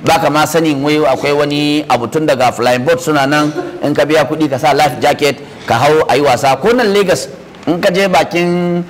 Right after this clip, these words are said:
bakin teku wurin da suke abun nan na ake hawan jirgi, a yi tafiya da kai kilomita biyar.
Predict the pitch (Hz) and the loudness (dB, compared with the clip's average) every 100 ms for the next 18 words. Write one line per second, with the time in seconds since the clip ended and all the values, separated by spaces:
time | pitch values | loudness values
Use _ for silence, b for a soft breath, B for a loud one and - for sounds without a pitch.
0 | B B 120 131 135 170 156 147 156 170 | B B 0 0 0 -2 -2 -2 0 0
1 | 170 143 151 156 143 - 131 151 143 147 | -2 -4 -2 -2 0 0 0 0 0 0
2 | 147 160 143 139 147 143 147 143 151 156 | 0 -2 0 0 0 0 -4 -2 -2 0
3 | 151 147 147 139 127 151 - 151 143 151 | -2 -2 0 0 0 -4 0 0 0 0
4 | 135 113 147 151 | 0 0 0 0